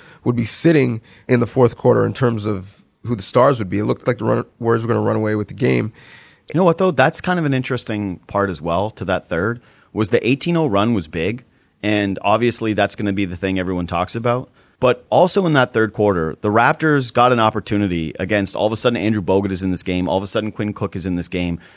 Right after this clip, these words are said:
Speaker 2: The Warriors are throwing their bench players in, and you're saying to yourself, "Okay, Raps kept this fairly close." Like, once Fred VanVleet hits that three, it's back down to, I think, a nine-point game. All you need is a little mini run, close this quarter, down four, down five, no problem.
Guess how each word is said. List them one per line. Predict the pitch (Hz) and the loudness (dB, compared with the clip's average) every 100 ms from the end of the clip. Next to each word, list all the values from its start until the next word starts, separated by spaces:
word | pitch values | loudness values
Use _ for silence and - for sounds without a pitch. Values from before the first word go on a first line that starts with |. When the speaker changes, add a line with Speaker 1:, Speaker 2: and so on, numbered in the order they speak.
| _ | _
Speaker 2:
The | 104 | -2
Warriors | 104 120 135 | 4 4 4
are | 135 | 0
throwing | - 147 | 0 2
their | 151 | 2
bench | 143 123 117 | 2 0 0
players | - 98 95 85 | 0 2 2 0
in, | 90 | -2
and | 92 | 0
you're | 92 | 0
saying | - 117 123 | 0 2 2
to | |
yourself, | 113 110 98 | 2 0 0
"Okay, | 139 139 101 - - _ - | 0 2 0 -2 -20 _ 0
Raps | 127 185 - - - | 4 4 2 -2 -2
kept | - 151 - | 0 -2 2
this | 135 131 - - | 2 4 0 -4
fairly | - 131 127 117 | 2 4 4 2
close." | 110 87 - | 0 -2 -2
Like, | 110 | -2
once | 143 170 | 0 0
Fred | - 165 | 2 2
VanVleet | 151 143 120 123 | 4 2 2 2
hits | 120 - | 0 0
that | 110 | 0
three, | - 104 104 | 0 0 0
it's | 95 | 0
back | - 110 - | 0 0 0
down | 110 110 | 0 0
to, | 110 | 0
I | 101 | 0
think, | 117 104 | 0 -2
a | |
nine-point | 95 104 113 107 107 104 | 0 2 0 0 -2 -2
game. | 85 85 85 - - _ - | -2 -4 -4 -8 -16 _ 0
All | 127 | 2
you | 175 190 | 2 0
need | 180 160 | 0 0
is | 160 | 0
a | |
little | 151 147 | 2 4
mini | 143 113 110 | 4 2 2
run, | 101 101 101 | 2 2 0
close | - 127 143 | -2 0 0
this | 135 147 | 0 -2
quarter, | - 123 120 123 | 2 4 6 4
down | 110 110 113 120 | 4 2 2 2
four, | 120 - 107 113 113 | 0 2 4 6 4
down | 98 104 113 | 4 2 0
five, | 113 107 101 98 104 98 - - _ _ | 0 2 4 4 2 0 -10 -20 _ _
no | 95 117 131 | 0 4 4
problem. | - 120 101 76 | 6 4 4 0